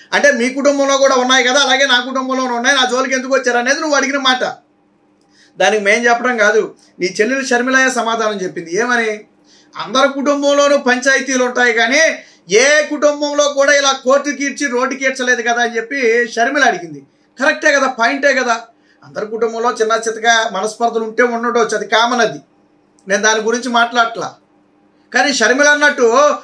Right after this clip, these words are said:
ఇచ్చిన ఆస్తులను వెనక్కి లాక్కునే వాళ్ళు ఎంతమంది ఉన్నారు, ఆస్తులు వెనక్కి ఇచ్చేయాలని కోర్టుకు వెళ్ళిన వాళ్ళు ఎంతమంది ఉన్నారు,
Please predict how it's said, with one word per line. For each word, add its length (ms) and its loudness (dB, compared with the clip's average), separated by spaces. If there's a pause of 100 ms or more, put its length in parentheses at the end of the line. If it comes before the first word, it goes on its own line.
(160)
ఇచ్చిన 280 0
ఆస్తులను 400 0
వెనక్కి 300 2
లాక్కునే 340 0
వాళ్ళు 240 2
ఎంతమంది 340 -6
ఉన్నారు, 260 0
ఆస్తులు 480 2
వెనక్కి 300 0
ఇచ్చేయాలని 420 0
కోర్టుకు 320 -4
వెళ్ళిన 200 -2
వాళ్ళు 240 0
ఎంతమంది 360 -8
ఉన్నారు, 480 0